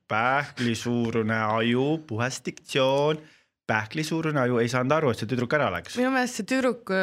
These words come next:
Speaker 2: kui ta sai teada, et Sven teda ei vali, tal oli pisar siin, ta oli jumala nördinud, ta ikka ise, ja siis, kui ta sai lõpuks sinna majja, ta oli no nii õnnelik ja nii
Speaker 1: Ja
Speaker 2: hea
Speaker 1: jooksis
Speaker 2: tuju
Speaker 1: slow
Speaker 2: ja
Speaker 1: motion'is ju.
Speaker 2: uu.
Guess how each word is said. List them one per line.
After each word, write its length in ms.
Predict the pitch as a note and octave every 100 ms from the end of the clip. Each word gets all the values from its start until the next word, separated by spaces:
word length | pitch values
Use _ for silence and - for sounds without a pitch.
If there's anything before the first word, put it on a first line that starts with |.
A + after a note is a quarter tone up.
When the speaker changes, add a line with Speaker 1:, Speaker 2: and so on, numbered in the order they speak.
| F#3 F#3
Speaker 2:
kui 140 | G3+
ta 80 | G3
sai 220 | G3+ G3+
teada, 320 | G#3+ A3+ -
et 80 | E3+
Sven 240 | - A3 F#3
teda 240 | F3 E3+
ei 80 | F3+
vali, 180 | G#3 F#3+
tal 200 | A3 A3
oli 80 | G#3+
pisar 320 | C#4 C4 A3
siin, 160 | G#3 A3+
ta 120 | B3
oli 140 | B3 C4+
jumala 400 | D#4+ C#4 G#3+ G3+
nördinud, 840 | A3 C4 E4 C#4 F#3+ G3 F#3 F3 -
ta 140 | A#3
ikka 220 | A#3 A#3 C#4
ise, 160 | C#4+ G3
ja 160 | G#3+ G3+
siis, 160 | B3
kui 140 | - B3
ta 80 | A3+ - - -
sai 480 | - A#3+ C4 E4 C#4+
lõpuks 420 | A3+ G#3 G3+ -
sinna 140 | G#3 G3
majja, 320 | G#3+ B3 A#3 A3+
ta 180 | G#3
oli 240 | A3+ A#3+ B3
no 140 | A#3 A#3
nii 340 | A#3+ B3 C4+ C#4
õnnelik 880 | C#4 C#4+ C#4 C4 B3 A#3+ B3 B3+ B3 _
ja 160 | B3 B3
nii 320 | B3 C#4+ C#4
Speaker 1:
Ja 220 | C#4 -
Speaker 2:
hea 160 | C#4 C#4
Speaker 1:
jooksis 320 | C4+ - C4+ C#4+
Speaker 2:
tuju 80 |
Speaker 1:
slow 180 | C#4+ -
Speaker 2:
ja 140 | F3+ F3+
Speaker 1:
motion'is 480 | C#4 F4 B4 B4+
ju. 80 | C5
Speaker 2:
uu. 280 | B4+ B4+